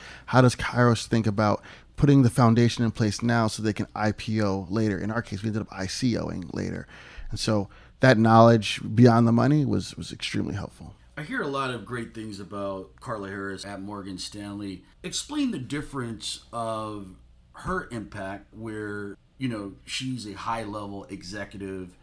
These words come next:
Speaker 2: with real influence at Morgan Stanley versus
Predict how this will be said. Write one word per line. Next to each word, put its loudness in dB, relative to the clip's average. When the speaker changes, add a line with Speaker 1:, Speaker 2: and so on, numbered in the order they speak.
Speaker 2:
with -10
real -8
influence -8
at -10
Morgan -10
Stanley -12
versus -6